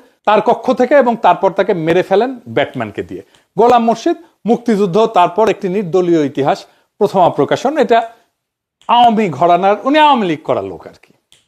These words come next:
মানে তাকে মেরে ফেলা হয়েছে, এটা অসংখ্য রেফারেন্সে আছে। তারপরে মেজর জেনারেল, আহ, অবসরপ্রাপ্ত এম এস এ ভুইয়া, মুক্তিযুদ্ধে নয় মাস, আহ, এইটাতেও ওই একই ঘটনা আছে, আমি দেখাই দিলাম, আপনারা চাইলে এটা পড়তে পারেন।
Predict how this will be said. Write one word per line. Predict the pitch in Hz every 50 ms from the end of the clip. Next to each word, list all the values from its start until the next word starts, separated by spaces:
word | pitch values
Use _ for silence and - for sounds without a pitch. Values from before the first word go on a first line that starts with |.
| _ _ -
মানে | 247 277 311 320 311 269
তাকে | 214 - 285 285 277 285
মেরে | 254 262 262 226 - -
ফেলা | 302 320 320
হয়েছে, | 269 262 214 -
এটা | 330 320 226 262 294 330 339 - - - _ _ _ _ _ _ _ _ _ _ -
অসংখ্য | - - - - 320 370 359 349 339 302 - -
রেফারেন্সে | 277 226 190 - - 165 139 131 113 104 - -
আছে। | - - - - _ _ _ _ _ _ _ _ _ _ _ _ _ _
তারপরে | - 247 240 - 330 339
মেজর | 302 277 262 277 302
জেনারেল, | 247 240 294 285 294 277 285 277 262
আহ, | 247 - - _ _ - 185 196 202 202 -
অবসরপ্রাপ্ত | 220 208 208 202 - 254 226 190 208 208 208 - 214 202 202 - -
এম | 196 190 180
এস | 180 190 -
এ | 208
ভুইয়া, | 170 139 110 120 156 151 143 131 123
মুক্তিযুদ্ধে | 131 156 156 156 - 147 135 139 131 120 151 165
নয় | 156 143 139 131
মাস, | 123 127 120 107 - - _ _ _ _ _ _ _ _ _ _ -
আহ, | 156 151 151 156 - - - 233
এইটাতেও | 240 247 - 262 254 247 277 285 294 285 -
ওই | 202 214
একই | 196 175 - 226
ঘটনা | 170 185 175 175 180 180 175 170
আছে, | 160 - - 285
আমি | - - 180 185 185
দেখাই | 165 170 151 - - 202
দিলাম, | 175 185 170 160 160 196 - - _ _ _ _ -
আপনারা | 131 127 - 156 151 147
চাইলে | - - 139 131 139 165 180
এটা | 160 170 185
পড়তে | 208 - - 143 - -
পারেন। | 123 - - 85 -